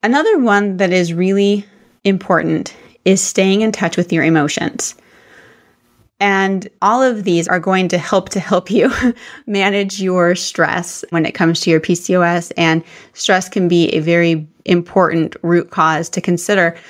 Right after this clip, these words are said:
But this one in particular deals with stress.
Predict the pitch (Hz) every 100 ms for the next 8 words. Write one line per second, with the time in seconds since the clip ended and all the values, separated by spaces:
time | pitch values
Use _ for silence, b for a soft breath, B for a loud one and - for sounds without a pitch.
0 | B B - 190 190 240 277 339 220 196
1 | 175 196 190 170 170 175 170 151 - -
2 | - - -